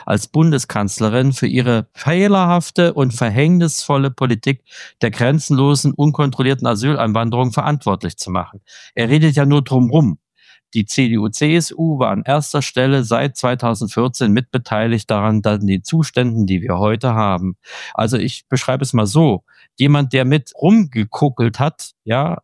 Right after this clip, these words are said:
einen Brand gelegt hat, will jetzt der Brandlöscher sein. Und andere, die gesagt haben, „Ah, Achtung, da entsteht ein Brand“, die werden jetzt gebrandmarkt als böse rechts außen. Ich meine,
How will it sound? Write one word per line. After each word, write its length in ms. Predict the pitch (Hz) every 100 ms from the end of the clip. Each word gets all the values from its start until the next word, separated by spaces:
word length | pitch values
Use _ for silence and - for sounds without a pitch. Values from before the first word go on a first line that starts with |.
| _
einen 140 | 131
Brand 360 | 120 120 175 -
gelegt 380 | 123 107 123 -
hat, 260 | 147 - -
will 180 | - 117
jetzt 340 | 117 131 123 -
der 80 |
Brandlöscher 720 | 113 104 113 131 98 98 95 95
sein. 480 | 90 92 95 95 85 - - -
Und 260 | 120 110 -
andere, 480 | 139 147 190 143 135
die 220 | 123 131
gesagt 420 | 120 107 143 147 -
haben, 220 | 131 110
„Ah, 320 | 160 175 131 -
Achtung, 440 | 165 - 143 104
da 140 | 117 113
entsteht 480 | - 127 - 151 147
ein 160 | 120 110
Brand“, 400 | 110 135 151 104 _ _ _
die 160 | 127 143
werden 280 | 143 143 120
jetzt 200 | 127 -
gebrandmarkt 800 | 101 98 120 143 117 120 120 -
als 200 | 110 -
böse 540 | 117 127 131 131 117
rechts 420 | 104 110 - - -
außen. 460 | 107 117 - 85 - _ _
Ich 120 | 131
meine, 320 | 117 135 131